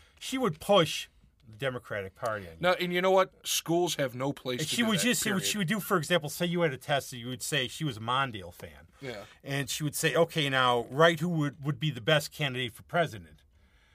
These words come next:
Speaker 1: And I thought there was no place, and I was really mad about that a little.
Speaker 2: Yeah, there's
Speaker 1: Now,
Speaker 2: no
Speaker 1: some
Speaker 2: place.
Speaker 1: dastardly fiend snuck in her office and stuck a Reagan bumper sticker on her, you know, campaign thing. She spent half the class screaming the class out, saying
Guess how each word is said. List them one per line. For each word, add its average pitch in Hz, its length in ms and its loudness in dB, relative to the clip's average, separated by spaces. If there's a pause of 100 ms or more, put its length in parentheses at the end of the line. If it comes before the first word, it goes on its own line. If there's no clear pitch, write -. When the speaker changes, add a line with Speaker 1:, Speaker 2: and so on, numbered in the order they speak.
(380)
Speaker 1:
And 147 100 -2
I 165 80 6
thought 156 240 2
there 143 100 -6
was 123 140 -8
no 127 80 -6
place, 143 320 -4
and 120 80 0
I 185 60 0
was 208 100 -10
really 95 220 -10
mad 131 240 -4
about 90 220 -10
that 95 140 -10
a 85 40 -14
little. 87 180 -14
Speaker 2:
Yeah, 143 120 -2
there's 143 280 -2
Speaker 1:
Now, 151 80 0
Speaker 2:
no 156 140 0
Speaker 1:
some 262 220 10
Speaker 2:
place. 156 100 -4
Speaker 1:
dastardly 170 640 4
fiend 180 680 -2
snuck 170 400 0
in 165 80 -2
her 135 140 0
office 160 300 2
and 110 80 -14
stuck 156 260 -4
a 127 60 -10
Reagan 127 580 -6 (180)
bumper 156 280 0
sticker 117 480 -8
on 107 240 -2
her, 98 260 -10 (480)
you 123 80 -6
know, 127 40 -10
campaign 170 480 -2
thing. 127 180 -4 (180)
She - 160 -6
spent 214 440 6
half 185 280 0
the 196 80 -2
class 165 500 0 (120)
screaming 247 640 -2
the 208 80 -8
class 180 420 2
out, 139 120 -2
saying 160 220 -2